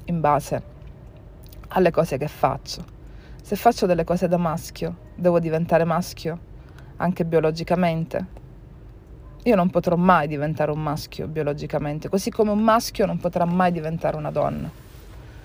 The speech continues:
biologicamente. Perché, eh, capite che <laughs> gli manca tutta una parte. Gli mancano le mestruazioni, gli mancano le ovaie, gli manca l'utero. L'utero.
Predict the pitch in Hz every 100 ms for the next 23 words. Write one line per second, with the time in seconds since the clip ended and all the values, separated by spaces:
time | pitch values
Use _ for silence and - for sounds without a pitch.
0 | - - 165 143 156 147 151 147 143 139
1 | - 151 - - - - - - - -
2 | - - - - - - - - - -
3 | - - 175 175 185 170 - 156 160 80
4 | - - - - - - - - - -
5 | - - - 190 220 202 180 160 - 185
6 | 175 180 190 160 160 170 151 151 151 -
7 | - - - - - - - - - 175
8 | 175 170 160 156 143 - 165 139 - 165
9 | 156 151 170 180 165 156 151 151 147 147
10 | 165 170 180 170 196 180 - - - -
11 | - - - - - - - 214 202 -
12 | 151 156